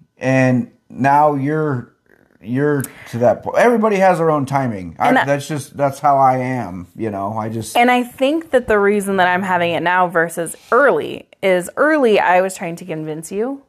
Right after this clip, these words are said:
Speaker 1: Mm-hmm.
Speaker 2: I was trying to, like, be, you know, be the strong, like, everything's gonna be fine. Like,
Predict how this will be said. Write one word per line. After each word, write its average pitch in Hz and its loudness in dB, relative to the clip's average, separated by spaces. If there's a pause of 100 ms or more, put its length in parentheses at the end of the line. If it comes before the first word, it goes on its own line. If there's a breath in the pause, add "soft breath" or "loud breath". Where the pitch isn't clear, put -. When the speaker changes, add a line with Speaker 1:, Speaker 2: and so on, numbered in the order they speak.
(200)
Speaker 1:
Mm-hmm. 117 0
Speaker 2:
I 190 4
was 185 0
trying 180 -2
to, 175 0
like, 165 0
be, 175 -6
you 175 -4
know, 165 0
be 185 -6
the 170 2
strong, 175 0
like, 165 0 (380 loud breath)
everything's 202 0
gonna 214 -2
be 208 0
fine. 208 0
Like, 170 -6